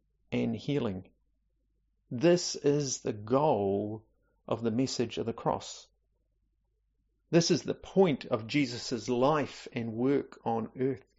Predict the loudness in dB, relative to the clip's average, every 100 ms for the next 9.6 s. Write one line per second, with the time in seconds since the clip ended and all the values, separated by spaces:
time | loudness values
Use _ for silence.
0 | -20 -12 -4 -2 2 6 6 4 2 2
1 | 4 4 2 -2 -2 -6 -14 0 2 6
2 | 6 4 2 0 0 0 -4 -6 -6 -6
3 | _ -20 _ -8 6 6 6 -2 -4 0
4 | 2 0 -2 -2 -2 -4 -12 _ _ _
5 | _ _ _ _ _ _ _ -6 2 4
6 | 4 2 0 -2 -4 -8 -8 -8 -16 -20
7 | _ _ _ _ _ _ 4 4 6 -2
8 | 0 4 4 4 0 0 -2 -4 -4 -2
9 | -2 0 -2 0 -2